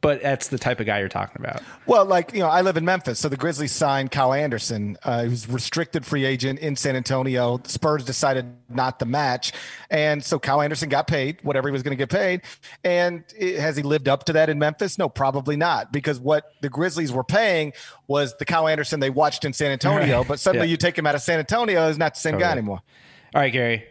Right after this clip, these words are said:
Speaker 1: I know you got a busiest man, busiest man in the game, especially a week before the draft, so I'm gonna let you go. I really appreciate it. I know Heat fans love to hear what you have to say about this year's draft, so, uh, hopefully we'll talk to you again soon, and appreciate you coming on.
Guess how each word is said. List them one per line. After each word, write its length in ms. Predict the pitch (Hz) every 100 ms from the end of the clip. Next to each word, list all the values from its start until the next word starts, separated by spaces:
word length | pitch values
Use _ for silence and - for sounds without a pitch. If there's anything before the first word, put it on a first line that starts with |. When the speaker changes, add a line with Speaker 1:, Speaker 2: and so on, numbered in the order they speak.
| -
Speaker 1:
I 60 |
know 100 | 131
you 140 | 139 127
got 200 | 131 131
a 380 | 127 127 - 127
busiest 340 | 170 156 151
man, 420 | 151 143 139 143 139
busiest 320 | 160 156 160
man 180 | 160 151
in 80 | 143
the 80 | 135
game, 460 | 143 139 131 127
especially 460 | 120 - 147 - 147
a 40 |
week 160 | 135 131
before 280 | 127 143 131
the 40 |
draft, 300 | 123 127 120
so 40 |
I'm 60 | 131
gonna 100 | 127
let 200 | 127 120
you 60 | 123
go. 140 | 123
I 60 | 117
really 300 | 120 147 147
appreciate 520 | 135 - 143 131 135
it. 80 | 127
I 80 | 120
know 160 | 127 127
Heat 240 | 131 123
fans 540 | - 123 120 120 113 - - _
love 280 | 127 127 120
to 80 | 120
hear 160 | 123
what 60 | 120
you 100 | 120
have 100 | 117
to 80 | 117
say 220 | - 120
about 320 | 110 117 110
this 240 | 120 113 117
year's 240 | 117 107
draft, 320 | 117 113 107
so, 320 | - 120 113
uh, 240 | 110 110 104 - - - _
hopefully 320 | 120 120 135
we'll 80 | 113
talk 240 | 127 117
to 80 | 120
you 60 | 117
again 220 | 117 113
soon, 320 | - 127 131
and 200 | 123 113
appreciate 480 | - - 120 123 113
you 40 |
coming 200 | - 120
on. 180 | 127 107